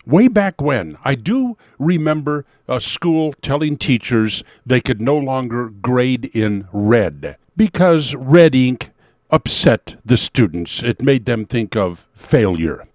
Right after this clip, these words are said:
Then there was that school in Osceola County, Florida. They got an F on the state's report card. When the students returned the next year, they were greeted by staff and teachers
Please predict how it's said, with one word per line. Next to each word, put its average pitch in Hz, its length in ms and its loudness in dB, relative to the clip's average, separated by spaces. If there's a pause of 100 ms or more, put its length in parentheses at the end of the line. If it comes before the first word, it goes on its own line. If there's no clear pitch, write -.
(180)
Then 135 220 0
there 123 80 4
was 117 220 -2
that 110 200 -6
school 131 440 2
in 120 100 0
Osceola 117 560 -4
County, 110 480 -8
Florida. 123 640 2 (320)
They 131 120 2
got 131 220 2
an 120 160 -2 (100)
F 147 360 0
on 120 180 -2
the 113 80 -2
state's - 640 -2
report 127 480 0
card. 139 340 0 (140)
When 127 220 0
the 120 60 -2
students 190 520 -4
returned 139 400 -6
the 110 80 -4
next 113 360 -8
year, 127 200 -2
they 110 160 -2
were 101 160 -8
greeted 113 400 -4
by 101 180 -2
staff 139 500 -4
and 110 140 -6
teachers 117 580 -2